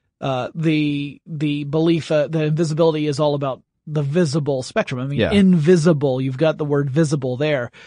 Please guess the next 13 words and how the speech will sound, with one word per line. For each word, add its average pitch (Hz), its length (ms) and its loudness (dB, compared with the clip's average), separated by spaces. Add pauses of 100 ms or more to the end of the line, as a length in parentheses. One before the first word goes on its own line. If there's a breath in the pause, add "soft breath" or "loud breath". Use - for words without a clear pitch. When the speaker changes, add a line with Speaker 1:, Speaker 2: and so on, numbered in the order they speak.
(220 loud breath)
Speaker 1:
Cloaking 190 600 0 (100)
can 160 280 -2
be, 147 420 0 (380)
uh, 135 260 -2
about 156 500 2
making 165 540 -2
a 147 260 -4
device 151 600 -2
or, 139 180 -2
or 131 380 -4
structure, 143 1000 -2 (120)
uh, 123 300 -8 (180)
undetectable 156 1000 0